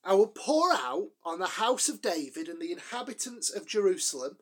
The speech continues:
a spirit of grace and pleas for mercy. So when they look on me, on him whom they have pierced, they shall mourn for him as one mourns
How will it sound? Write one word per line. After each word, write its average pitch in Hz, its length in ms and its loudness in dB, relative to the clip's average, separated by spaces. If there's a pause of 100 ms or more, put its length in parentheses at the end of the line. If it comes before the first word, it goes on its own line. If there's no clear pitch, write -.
(600)
a 175 100 -4
spirit 220 440 6
of 165 180 -6
grace - 760 2 (380)
and 165 220 -10
pleas 226 600 -6 (180)
for 175 120 -10
mercy. 196 600 -4 (600)
So 233 300 4
when 233 140 4
they 277 120 6
look 294 260 0
on 214 360 -4 (200)
me, 208 540 4 (280)
on 180 160 2
him 220 220 -4
whom 208 160 -6
they 208 140 0
have - 200 -6
pierced, - 720 -2 (680)
they 208 180 4
shall 226 260 -2
mourn 233 560 4
for 185 160 -8
him 131 240 -10 (680)
as 175 160 -2
one 190 260 4
mourns 175 720 2